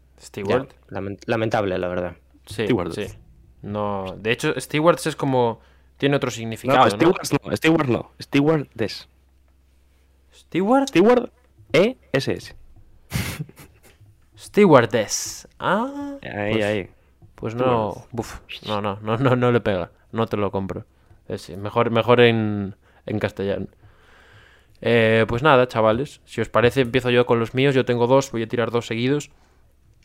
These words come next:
Speaker 1: El primero es para un rookie de, de este año, que además es de los que más me está gustando. Eh, ya sabéis que yo estoy, bueno, ya os lo dije el otro día, que uno de, que mi equipo malo de este año parece van a ser los Orlando Magic. Y para Franz Wagner,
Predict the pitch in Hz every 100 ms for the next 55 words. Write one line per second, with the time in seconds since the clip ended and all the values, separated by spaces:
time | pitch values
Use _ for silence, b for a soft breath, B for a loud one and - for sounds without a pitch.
0 | - - 127 117 127 156 165 156 143 131
1 | 135 143 139 139 - - - - 110 107
2 | 104 107 107 117 - 113 120 123 107 113
3 | 117 123 113 113 107 110 110 113 - 113
4 | 107 - 113 135 - b b b b b
5 | b b _ - 110 104 101 120 120 127
6 | 127 - 117 117 120 117 - - 151 135
7 | 110 92 _ _ - 117 110 117 117 117
8 | 110 110 117 110 107 104 117 110 110 104
9 | 104 - 117 113 104 123 123 120 123 113
10 | 113 - 113 113 113 110 110 110 107 110
11 | 110 113 110 110 123 127 165 - b b
12 | b b b 135 156 160 139 151 - 160
13 | 147 147 143 123 135 180